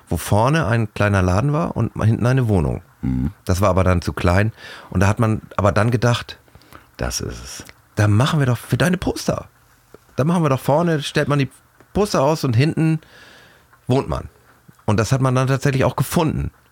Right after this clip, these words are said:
Speaker 1: Eben der erste Laden in der Dittmar-Köhl-Straße. Und ja, dann hat man's gemacht.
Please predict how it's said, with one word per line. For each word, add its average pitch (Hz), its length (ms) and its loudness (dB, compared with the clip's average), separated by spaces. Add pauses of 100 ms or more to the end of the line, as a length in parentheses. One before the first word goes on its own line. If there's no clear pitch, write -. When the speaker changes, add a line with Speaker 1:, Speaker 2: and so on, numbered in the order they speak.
(180)
Speaker 1:
Eben 101 180 4
der 98 100 2
erste 101 240 2
Laden 107 260 2
in 104 40 2
der 104 80 2
Dittmar-Köhl-Straße. 104 880 0 (880)
Und 107 460 2 (200)
ja, 156 220 2
dann 90 160 2
hat 87 160 2
man's - 400 -2 (200)
gemacht. 85 640 0